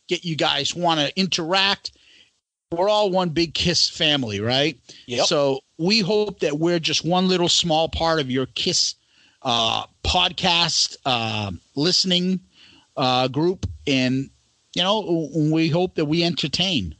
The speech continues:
Speaker 1: That's
Speaker 2: Yeah.
Speaker 1: that's our goal, at least.
Speaker 2: Yeah, exactly. I mean, you know, like, i-, at the beginning of each episode, we try to give you some heads up on some news and our opinion and stuff. And then we try to do, like, you know, like you've listened in the past, some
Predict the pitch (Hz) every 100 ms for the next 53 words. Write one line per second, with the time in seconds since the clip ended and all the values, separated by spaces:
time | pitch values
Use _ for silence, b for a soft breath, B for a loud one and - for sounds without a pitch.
0 | _ _ 143 147 160 226 147 165 190 170
1 | 147 170 117 101 101 113 - _ _ _
2 | 170 226 139 131 151 196 131 131 156 156
3 | 165 208 160 151 151 175 - 165 170 170
4 | 196 190 180 165 170 170 - 165 151 -
5 | 156 143 151 147 - 139 117 b b b
6 | b - 160 123 160 - 147 143 147 139
7 | 151 147 147 135 131 131 123 - 135 135
8 | 135 - 160 143 208 233 240 - 233 226
9 | 233 226 202 220 170 165 156 151 151 135
10 | 127 139 - 156 160 196 175 - 131